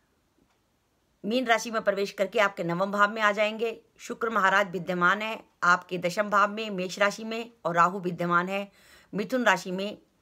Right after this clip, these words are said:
आपके द्वादश भाव में। तो ये है कर्क राशि वालों का ग्रह गोचर।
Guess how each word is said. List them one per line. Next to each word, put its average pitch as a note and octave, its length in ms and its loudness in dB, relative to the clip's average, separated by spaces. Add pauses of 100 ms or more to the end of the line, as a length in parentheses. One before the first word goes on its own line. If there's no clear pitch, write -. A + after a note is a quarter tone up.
(220)
आपके F3 300 2
द्वादश D#3+ 360 0
भाव C3 180 -4
में। - 140 -16 (380)
तो F#3 60 -10
ये A#3 180 2
है B3 140 0
कर्क G#3+ 260 0
राशि F#3+ 240 0
वालों E3+ 240 0
का G3 120 -2
ग्रह E3 220 -6
गोचर। C3+ 300 -16